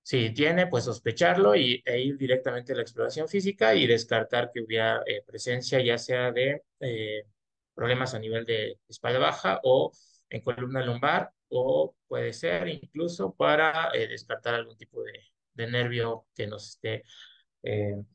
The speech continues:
enmascarando el cuadro. Entonces, estos son criterios, los utilizamos nosotros. Eh, a mayor de ocho ya es muy probable que tenga este síndrome y menor de ocho hay que, eh, hay que indagar en alguna otra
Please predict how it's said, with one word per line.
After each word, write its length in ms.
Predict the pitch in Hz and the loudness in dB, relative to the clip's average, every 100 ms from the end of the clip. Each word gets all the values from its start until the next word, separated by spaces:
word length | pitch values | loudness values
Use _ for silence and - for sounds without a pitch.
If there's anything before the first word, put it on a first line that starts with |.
| _ _ _ | _ _ _
enmascarando 720 | - 123 123 117 123 113 117 | -8 -2 -2 0 0 0 0
el 100 | 120 - | -2 0
cuadro. 380 | 117 110 104 - _ _ _ _ _ _ _ _ _ _ - | 0 0 -2 -8 _ _ _ _ _ _ _ _ _ _ -8
Entonces, 640 | 120 127 123 123 - - | 2 2 4 2 0 -8
estos 220 | - - | -16 -8
son 140 | 107 113 | -4 -4
criterios, 580 | 139 139 175 185 180 - | 2 6 8 6 4 -4
los 160 | 120 101 | -4 -4
utilizamos 440 | - 110 120 120 | -4 -4 -2 -2
nosotros. 520 | 135 180 175 185 - _ _ _ _ _ _ _ _ - | 4 4 4 0 -2 _ _ _ _ _ _ _ _ -2
Eh, 80 | |
a 220 | 113 113 113 | 2 4 4
mayor 360 | 120 120 123 | 6 6 4
de 120 | 123 | 6
ocho 300 | 131 147 - | 4 4 2
ya 180 | 170 120 | 2 4
es 280 | 113 107 - - | 2 0 -10 -16
muy 140 | 117 | -14
probable 320 | 117 117 117 | 0 2 2
que 120 | 117 | 0
tenga 300 | 110 113 113 | -4 -4 2
este 220 | 113 - 127 | 2 2 -2
síndrome 640 | 180 175 92 92 101 - - | 0 2 2 2 2 0 -6
y 120 | 110 | -10
menor 320 | 110 107 113 | -10 -4 0
de 100 | 113 | 4
ocho 240 | 113 - 120 | 2 4 0
hay 120 | 110 | 0
que, 840 | - 113 113 117 107 107 98 101 | 0 2 2 2 0 -2 -4 -4
eh, 100 | 98 87 _ 101 _ _ _ _ _ _ _ _ _ _ _ _ | -4 -8 _ -20 _ _ _ _ _ _ _ _ _ _ _ _
hay 240 | 131 123 123 | -2 -2 2
que 100 | 135 | 2
indagar 560 | 127 117 113 110 120 | 4 2 2 4 2
en 140 | 113 110 | 0 -6
alguna 260 | 104 113 | -12 -12
otra 260 | 110 117 | -8 -4